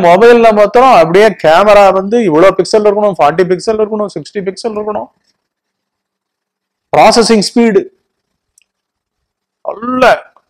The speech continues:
quantum processor எனக்கு வேணும் அப்படின்ட்டு எப்படி, எப்படி, என்ன, என்ன ப்ராசஸிங்னா என்ன அர்த்தம்? மறைஞ்சிருக்கிறது வெளில வருது. இங்க ம-, என்ன மறைஞ்சிருக்கு? messages மறைஞ்சிருக்கு. பிரபஞ்ச மனமாகவே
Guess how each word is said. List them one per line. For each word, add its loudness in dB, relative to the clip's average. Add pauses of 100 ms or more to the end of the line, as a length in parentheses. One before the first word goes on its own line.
(140)
quantum -2
processor 0
எனக்கு -4
வேணும் -4 (1600)
அப்படின்ட்டு -2 (160)
எப்படி, -2
எப்படி, -4 (140)
என்ன, -2
என்ன 0 (100)
ப்ராசஸிங்னா -2
என்ன -6
அர்த்தம்? -14 (1400)
மறைஞ்சிருக்கிறது 0
வெளில -8
வருது. -16 (1400)
இங்க -2
ம-, 0
என்ன 2
மறைஞ்சிருக்கு? -2
messages -2
மறைஞ்சிருக்கு. -6 (580)
பிரபஞ்ச 2
மனமாகவே 2